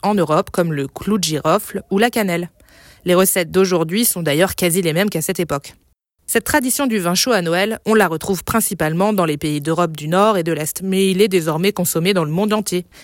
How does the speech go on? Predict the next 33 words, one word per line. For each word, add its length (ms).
Chacun 340
a 60
sa 140
petite 260
variante. 420
En 80
Suède, 260
par 120
exemple, 440
on 80
l'appelle 340
le 440
clog, 300
prononciation 600
un 100
peu 160
hasardeuse, 460
je 80
vous 140
le 40
concède. 440
Au 100
Brésil, 460
on 100
boit 160
du 160
quentao, 500
avec 240
un 80
peu 100
de 60
cachaça. 440
D'ailleurs, 440